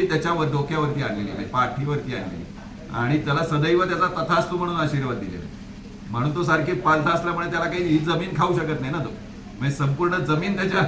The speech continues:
पाठीवरती डोक्यावर सगळे देव कारस्थानी करून टाकले, म्हणून तो पालथा ठेवायचा असतो, म्हणून तो वास्तुपुरुष आहे, म्हणून त्याला त्या जमिनीचं रक्षण करण्याचं काम त्याच्याकडे दिले आणि चोवीस तास त्याचा आशीर्वाद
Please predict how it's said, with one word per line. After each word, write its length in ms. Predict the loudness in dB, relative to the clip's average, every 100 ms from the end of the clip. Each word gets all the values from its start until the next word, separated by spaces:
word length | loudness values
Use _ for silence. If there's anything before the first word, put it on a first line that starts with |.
| 0
पाठीवरती 560 | -2 0 0 -2 -2
डोक्यावर 300 | -4 -4 -4 -2
सगळे 220 | -2 0 2
देव 120 | 0
कारस्थानी 500 | 0 -4 -2 -2 -2
करून 220 | -4 -4
टाकले, 280 | -6 -6 -8 -8 -6 -2
म्हणून 260 | 0 0 -2
तो 60 |
पालथा 360 | -2 -2 0 0
ठेवायचा 380 | -2 -4 -6 -8
असतो, 160 | -8
म्हणून 220 | -6 -4
तो 80 | -2
वास्तुपुरुष 640 | -4 -4 -4 -6 -6 -8 -8
आहे, 100 | -12 -14 -16 -10
म्हणून 260 | 0 0 2
त्याला 240 | 2 2
त्या 120 | 2 0
जमिनीचं 460 | 2 2 0 -2
रक्षण 360 | -4 -2 0 0
करण्याचं 300 | 0 0 -2
काम 220 | -4 -4
त्याच्याकडे 320 | -4 -6 -6 -6
दिले 200 | -4 -2
आणि 160 | -2
चोवीस 460 | -4 -2 -2 -2 -2
तास 160 | -4 -4
त्याचा 200 | -4 -4
आशीर्वाद 380 | -4 -4 -4